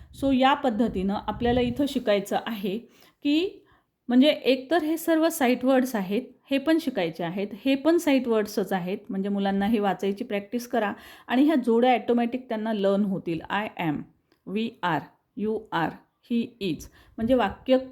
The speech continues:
जेव्हा ते करतील पुढे, आता मी ग्रामरचे भाग सुरू करणार आहे, तर तेव्हा तुमच्या लक्षात येईल की हा भाग त्यांना ऑटोमॅटिक, ऑटोमॅटिक खूप उपयोगाला येणारा आहे. आणि हे काय करतोय आपण? तर आपण साईट वर्ड्सच्या मदतीनं आपण वाचनच करतो आहोत. म्हणजे बघा,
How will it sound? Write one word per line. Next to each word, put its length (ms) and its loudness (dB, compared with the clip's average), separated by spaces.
जेव्हा 320 2
ते 120 0
करतील 540 0
पुढे, 240 2
आता 200 -2
मी 100 -6
ग्रामरचे 460 -2
भाग 140 2
सुरू 280 0
करणार 320 0
आहे, 280 -2
तर 120 -2
तेव्हा 180 2
तुमच्या 280 2
लक्षात 360 0
येईल 180 0
की 200 0
हा 160 0
भाग 200 2
त्यांना 320 -4
ऑटोमॅटिक, 880 0
ऑटोमॅटिक 580 -6
खूप 240 -2
उपयोगाला 580 0
येणारा 340 -2
आहे. 280 -4
आणि 160 4
हे 200 2
काय 240 0
करतोय 360 -4
आपण? 380 -4
तर 100 0
आपण 220 -2
साईट 400 -4
वर्ड्सच्या 380 -2
मदतीनं 480 2
आपण 240 0
वाचनच 560 -2
करतो 280 -6
आहोत. 300 -4
म्हणजे 200 0
बघा, 240 2